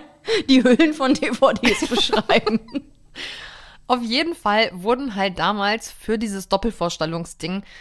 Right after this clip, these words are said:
Speaker 2: Fake-Trailer produziert von unterschiedlichen Regisseuren, unter anderem auch von Eli Roth. Und der hat ja Hostel gemacht und hatte halt damals eben auch einen Fake-Trailer dafür produziert mit dem Namen Thanksgiving.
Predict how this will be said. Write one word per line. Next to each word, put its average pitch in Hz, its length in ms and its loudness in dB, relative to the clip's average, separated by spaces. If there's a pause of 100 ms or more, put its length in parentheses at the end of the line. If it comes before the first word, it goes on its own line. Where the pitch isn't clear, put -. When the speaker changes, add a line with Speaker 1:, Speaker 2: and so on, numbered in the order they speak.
Speaker 2:
Fake-Trailer 185 1080 -4
produziert 160 800 -6
von 233 300 -2
unterschiedlichen 220 760 -4
Regisseuren, 202 720 -4
unter 269 340 -2
anderem 220 420 -2
auch 208 220 -2
von 202 300 -4
Eli 208 460 0
Roth. 214 400 2 (460)
Und 240 260 -6
der 202 300 4
hat - 340 -8
ja 196 340 2 (160)
Hostel 170 540 0
gemacht - 460 -2 (720)
und 226 260 -2
hatte 262 220 0
halt 196 200 -2
damals 196 300 -2
eben 208 200 -6
auch 214 280 -4
einen 180 180 -2
Fake-Trailer 156 580 -4
dafür 160 460 -4
produziert 180 720 -6
mit 208 260 -6
dem 254 160 -4
Namen 175 380 -6 (320)
Thanksgiving. 247 720 -4